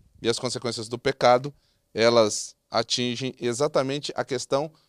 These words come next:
dos relacionamentos. Isso aqui é muito importante. A gente vê aqui os relacionamentos sendo atingidos. Primeiro,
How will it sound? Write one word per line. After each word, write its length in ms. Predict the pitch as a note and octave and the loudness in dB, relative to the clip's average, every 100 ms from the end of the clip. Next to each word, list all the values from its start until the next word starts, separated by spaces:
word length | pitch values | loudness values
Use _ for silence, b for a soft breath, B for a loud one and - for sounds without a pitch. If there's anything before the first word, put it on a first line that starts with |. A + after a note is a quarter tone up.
| _ | _
dos 220 | A#2+ C3 | -12 -12
relacionamentos. 1080 | G2 A#2+ F3+ F3 - E3+ F3+ D3+ B2 A2 A2+ | -10 -4 -2 -2 -4 -10 -8 -6 -8 -8 -14
Isso 180 | A2+ - | -16 -16
aqui 140 | - C#3+ | -12 -10
é 40 | |
muito 520 | C3+ B2 C#3 F#3 - | -10 -12 -10 -10 -12
importante. 640 | F#3 F#3 E3+ A#2+ F#2 - _ _ _ _ - | -10 -10 -8 -8 -10 -14 _ _ _ _ -16
A 80 | |
gente 240 | G2+ B2+ C3+ | -10 -8 -6
vê 160 | A#2 B2+ | -2 -2
aqui 420 | A2+ B2 C#3 E3 _ _ - | -2 -4 -4 -6 _ _ -12
os 120 | A2+ | -4
relacionamentos 880 | B2 C#3+ C3+ D3 C3+ B2 D3 - - | 2 2 2 -2 -4 -4 -8 -10 -14
sendo 280 | - C3+ C#3 | -10 -6 -6
atingidos. 420 | - D#3 A2+ F#2 | -6 -8 -8 -10
Primeiro, 540 | - C#3 C3+ C#3 F#3+ | -8 -8 -2 -2 -2